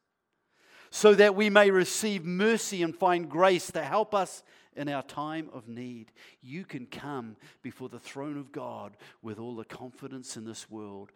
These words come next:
when you have that personal relationship with Jesus, when you're devoted to Him.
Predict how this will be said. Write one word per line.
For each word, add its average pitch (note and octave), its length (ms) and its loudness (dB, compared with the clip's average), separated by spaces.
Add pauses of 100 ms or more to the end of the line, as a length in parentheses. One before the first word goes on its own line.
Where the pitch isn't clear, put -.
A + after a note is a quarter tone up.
(220)
when A2 140 -14
you A#2 140 -12
have B2+ 260 -10
that A#2+ 200 -14
personal A#2 440 -14
relationship A2 800 -16
with A#2 140 -18
Jesus, - 640 -20 (880)
when G#2 140 -16
you're A#2+ 160 -10
devoted D3+ 560 -6
to B2+ 100 -12
Him. G2+ 240 -20